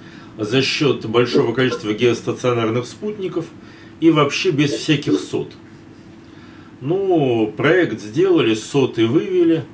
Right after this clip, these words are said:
в смысле, спутники вывели, вернее, часть их вывели. Но тут выяснилось, что все дорого немерено, проект закрыли в тот момент, когда были колоссальнейшие затраты, и он еще не начал окупаться.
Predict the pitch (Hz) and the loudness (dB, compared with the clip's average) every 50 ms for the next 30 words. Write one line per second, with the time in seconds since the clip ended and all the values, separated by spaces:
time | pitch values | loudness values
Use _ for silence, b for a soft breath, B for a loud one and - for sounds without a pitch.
0 | - B B B B B B B - - 127 123 117 - - 107 - - - 131 | -20 B B B B B B B -8 -4 -2 -2 -2 -2 -4 -10 -8 -4 -2 -2
1 | 120 117 117 110 117 139 139 160 196 185 180 160 143 127 123 123 120 123 123 123 | -2 -2 -4 -4 0 2 4 4 4 6 6 4 4 4 2 0 0 2 2 0
2 | 117 - - 123 107 - - - 117 104 - 107 104 95 92 92 87 80 - - | 0 0 0 -2 -2 -2 -4 -6 -6 -6 -4 -4 -4 -2 -4 -6 -8 -10 -12 -14
3 | - B B B B B B B - 127 139 135 160 156 151 143 151 151 143 - | -16 B B B B B B B -4 -2 0 2 0 0 2 2 2 2 2 0
4 | - - 123 123 117 - - 135 135 - - - 139 123 123 139 131 117 123 113 | 0 0 0 0 0 0 0 0 0 0 0 0 0 2 2 2 4 4 2 2
5 | 113 127 127 139 156 170 196 214 220 220 214 208 180 160 - - - 120 139 151 | 2 0 0 2 0 0 0 0 -2 -2 -2 -2 -4 -6 -6 -2 0 2 2 2
6 | 151 135 123 110 117 131 135 131 - 180 190 202 185 156 117 - B B B B | 2 0 -2 -2 -2 -2 -2 -2 -2 -2 -2 -2 -2 -4 -6 -8 B B B B
7 | B B B - - - - 180 175 160 - 135 147 147 151 160 185 208 208 190 | B B B -20 -4 2 4 6 6 4 2 0 0 0 0 0 0 -2 -4 -4
8 | 151 - - 120 107 113 113 120 120 113 120 120 120 117 - - 123 120 139 139 | -6 -6 -4 -4 -2 0 2 2 2 2 2 2 0 0 0 2 2 2 2 2
9 | - - 143 120 110 107 110 107 - - 110 107 101 - 117 123 120 - 165 190 | 0 0 0 0 2 0 -2 -6 -4 -2 -2 -2 0 0 0 0 0 0 -4 -6
10 | 190 - - - - B B B B B B - 123 135 143 143 139 135 135 147 | -6 -8 -12 -16 -18 B B B B B B 0 2 4 4 4 2 2 2 0
11 | 143 - - - 196 185 160 123 110 117 135 135 - - 123 110 107 - 107 - | 0 -2 -4 -2 -2 0 0 0 0 0 0 -2 -2 -2 -2 -2 -2 -4 -6 -10
12 | - - 71 - - - - | -8 -8 -10 -10 -12 -16 -20